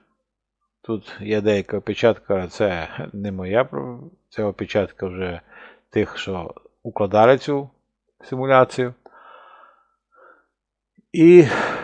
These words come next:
запишемо ці всі швидкості. А ось енергія ви вже обраховуєте самостійно. Значить, яким чином? Під таблицею, тобто цю табличку ви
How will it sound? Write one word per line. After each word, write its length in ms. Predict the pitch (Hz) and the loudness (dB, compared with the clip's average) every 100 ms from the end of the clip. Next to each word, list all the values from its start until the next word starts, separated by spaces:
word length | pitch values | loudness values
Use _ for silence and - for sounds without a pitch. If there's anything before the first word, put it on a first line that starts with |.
| - | -4
запишемо 580 | 113 - 156 - 143 123 | -2 4 4 4 0 0
ці 160 | 127 | 0
всі 200 | 123 120 | -2 -2
швидкості. 640 | 110 - 98 - - - - - _ _ _ _ - | -4 -2 -4 -6 -18 -16 -16 -16 _ _ _ _ 0
А 140 | 113 | 4
ось 380 | 127 131 - - _ _ _ _ _ - | 6 4 2 -12 _ _ _ _ _ -4
енергія 840 | 113 123 190 190 120 104 87 78 - _ _ _ 101 | 0 4 6 6 2 -4 -4 -10 -18 _ _ _ -8
ви 240 | 104 143 | 2 4
вже 280 | 147 131 135 | 6 6 4
обраховуєте 920 | - 110 101 101 - 143 135 - 117 - | 4 -6 -4 -2 2 4 4 4 2 2
самостійно. 1300 | - - 117 127 113 120 - 104 113 107 95 85 - _ _ _ _ - _ _ _ _ _ _ _ | -10 -2 -2 0 -2 -4 -8 -6 -4 -4 -6 -8 -12 _ _ _ _ -20 _ _ _ _ _ _ _
Значить, 320 | 98 - 104 | -12 -8 -6
яким 280 | 107 147 143 | -2 0 0
чином? 380 | - 107 82 73 _ - | 2 0 -2 -12 _ -2
Під 220 | 147 139 | -2 2
таблицею, 640 | 123 104 107 101 - 127 123 | 4 4 4 0 0 -2 0
тобто 300 | 113 - 104 | -4 -6 -8
цю 200 | - 127 | -6 0
табличку 540 | 120 110 113 - 104 | 2 2 0 -2 -2
ви 340 | 107 104 87 | 0 0 -2